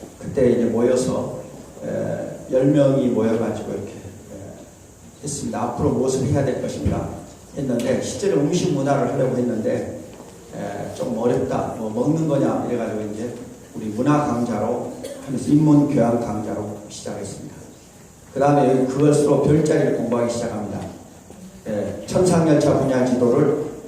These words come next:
에, 하는데, 이건 우리나라 전통의 문화이기 때문에 천문도를 공부하는 겁니다. 아, 이걸 공부함으로써,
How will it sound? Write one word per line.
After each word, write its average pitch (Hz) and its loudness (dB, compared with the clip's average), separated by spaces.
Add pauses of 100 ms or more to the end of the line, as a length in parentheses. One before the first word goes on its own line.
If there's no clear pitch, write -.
(160)
에, 104 -2
하는데, 123 0
이건 - 4
우리나라 147 4
전통의 147 4
문화이기 120 6
때문에 107 2 (140)
천문도를 180 4
공부하는 110 -2
겁니다. 98 -4 (600)
아, 101 -4
이걸 139 4
공부함으로써, 123 0